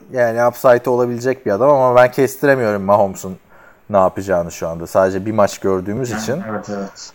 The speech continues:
Speaker 1: Ama opsiyonları iyi yani. Tyreek Hill, Travis Kelce ve Sammy Watkins.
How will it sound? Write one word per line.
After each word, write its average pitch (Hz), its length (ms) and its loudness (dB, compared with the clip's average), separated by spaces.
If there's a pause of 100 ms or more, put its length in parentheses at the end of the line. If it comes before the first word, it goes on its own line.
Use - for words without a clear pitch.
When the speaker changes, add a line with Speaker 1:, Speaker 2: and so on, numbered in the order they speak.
(100)
Speaker 1:
Ama 120 260 4
opsiyonları 117 720 2
iyi 156 300 2
yani. 92 320 4
Tyreek 101 440 6
Hill, 98 220 0 (520)
Travis 98 360 -2
Kelce 95 420 0
ve 90 80 -4
Sammy 101 400 -4
Watkins. 98 640 0